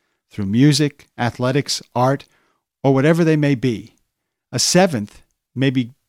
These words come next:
doing some volunteer work for the good of your fellow man,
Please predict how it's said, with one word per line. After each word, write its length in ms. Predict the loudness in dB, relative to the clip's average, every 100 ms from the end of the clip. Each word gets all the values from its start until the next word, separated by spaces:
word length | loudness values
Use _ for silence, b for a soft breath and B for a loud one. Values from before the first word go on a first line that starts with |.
| _ _
doing 300 | -2 0 0
some 200 | 0 -4
volunteer 600 | -2 0 0 -2 0 0
work 380 | 0 -4 -10 _ _ _ _ _ _ _ _
for 100 | -4
the 100 | -2
good 200 | 0 0
of 80 | 2
your 120 | 0
fellow 340 | 0 0 0 0
man, 460 | -2 -4 -8 -14